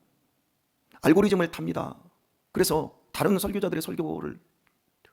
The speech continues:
알-, 보게 되는데 제가 계속해서 봐도 되겠습니까?"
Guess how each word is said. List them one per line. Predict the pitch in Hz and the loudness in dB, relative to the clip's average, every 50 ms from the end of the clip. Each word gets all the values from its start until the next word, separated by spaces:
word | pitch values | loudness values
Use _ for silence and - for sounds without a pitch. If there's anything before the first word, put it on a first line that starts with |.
| _ - | _ -2
알-, | - 127 131 | 0 0 0
보게 | - - - 139 135 180 | 0 2 0 2 2 4
되는데 | 151 - 156 160 196 214 220 - _ _ _ - _ _ _ | 2 2 -2 -2 -4 -4 -6 -8 _ _ _ -20 _ _ _
제가 | - - 180 170 - | -2 0 0 0 0
계속해서 | - - - - - - - - - 190 175 - | -2 -8 -6 -6 -6 -6 -6 -4 -2 -2 -2 -2
봐도 | - - 143 160 175 | -2 -2 -2 -2 0
되겠습니까?" | 165 135 156 160 196 170 165 165 - 165 | 0 2 2 2 0 0 -2 -4 -8 -12